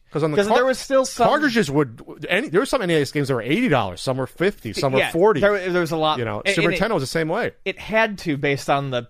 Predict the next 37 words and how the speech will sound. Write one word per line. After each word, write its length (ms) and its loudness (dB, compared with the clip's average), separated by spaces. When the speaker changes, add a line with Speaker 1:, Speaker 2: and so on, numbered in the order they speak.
Speaker 2:
materials 760 -2
it 80 -8
was 100 -6
Speaker 1:
Yeah. 100 -4
Speaker 2:
actually 380 -2
going 260 0
to 140 -8
use 240 -2
in 140 -8
the 60 -12
cart. 360 0
Speaker 1:
Memory 280 0
chips, 320 -6
things 220 -8
like 160 -6
that. 400 -6
Speaker 2:
So, 340 2
I, 240 -10
I 120 -6
mean, 340 -4
I 80 2
think 300 -4
that 180 -10
there's 540 0
an 80 -4
argument 540 -2
to 80 -18
be 100 -2
made 340 -2
for 140 -6
that 240 0
here. 540 -2
Now, 400 2
they 160 -2
kind 380 -6
of 160 -8
do. 300 -4